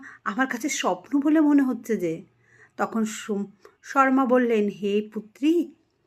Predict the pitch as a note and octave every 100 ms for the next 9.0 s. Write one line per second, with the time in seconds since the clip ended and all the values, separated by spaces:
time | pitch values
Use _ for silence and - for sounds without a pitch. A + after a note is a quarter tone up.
0 | _ _ _ - C4 B3+ B3+ B3 A#3 A3+
1 | A3 A#3+ F#3+ G#3+ A#3 A#3+ A#3+ - A3 G#3+
2 | A#3 B3 A#3 A3+ G3+ - B3 - - A3+
3 | A3 A3+ A3 G#3+ E3+ E3+ _ _ - -
4 | A3 A3+ B3 A#3+ A#3+ A#3 B3+ B3 B3 A#3
5 | A#3 - - B3+ A#3 A#3+ B3 B3 A#3 A3
6 | G#3+ G3+ B3 C4 B3+ B3 - C4+ C4 C4+
7 | B3+ - A3+ F3+ E3 _ _ _ _ _
8 | - E4 E4 D#4+ D#4 A#3 G#3+ G#3+ C#4+